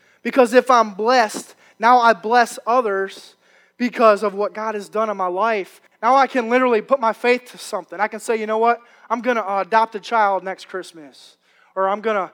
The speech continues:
uh, I see if, recognize somebody who's hurting and broken, I'm gonna go help them, or just spend time with them, or take them out, or bring them a hot meal. Uh, blessed people bless people.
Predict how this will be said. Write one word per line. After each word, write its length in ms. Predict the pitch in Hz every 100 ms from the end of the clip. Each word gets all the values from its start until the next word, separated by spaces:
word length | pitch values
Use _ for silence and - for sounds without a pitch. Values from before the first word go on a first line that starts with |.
| _ _
uh, 160 | 185 180
I 120 | 180
see 240 | 185 - 247
if, 200 | 196 _
recognize 460 | 214 226 226 220 202
somebody 440 | 240 233 233 226
who's 160 | 220 -
hurting 240 | 226 226
and 80 | 208
broken, 300 | 220 220 220
I'm 160 | 196 185 _ _
gonna 140 | 208 180
go 200 | 220 202
help 360 | - 233 226
them, 400 | 226 226 226 226 _ _ -
or 80 | 175
just 220 | 196 -
spend 320 | - 226 196
time 260 | 220 233 233
with 140 | 220
them, 420 | 226 233 233 226 _ _ -
or 80 |
take 220 | - 226 220
them 240 | 226 214
out, 440 | 220 226 226 226 _ _ _
or 160 | 180 156
bring 240 | 147 226
them 100 | 233
a 60 | 214
hot 320 | 220 233 226
meal. 480 | 226 233 233 233 220 _ _ _ _ _ -
Uh, 100 | 277
blessed 540 | 196 196 277 277 -
people 320 | 254 - 240
bless 680 | 170 180 202 202 - - - _
people. 420 | - 165 131 123